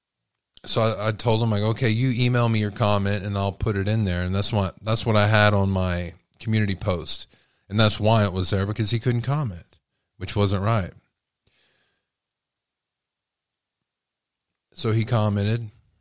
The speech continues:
and he said, he called him, "Hey, big guy, if you're such an expert,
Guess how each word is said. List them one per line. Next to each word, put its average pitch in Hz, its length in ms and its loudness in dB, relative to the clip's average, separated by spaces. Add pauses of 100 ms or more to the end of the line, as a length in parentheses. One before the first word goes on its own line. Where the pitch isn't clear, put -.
(180)
and 104 100 -2
he 113 60 2
said, 104 440 0 (460)
he 113 140 -10
called 104 240 2
him, 101 40 -2
"Hey, 127 160 4
big 107 240 2
guy, 104 400 2 (1200)
if - 140 -8
you're 120 100 6
such 117 280 2
an 110 80 4
expert, 117 600 4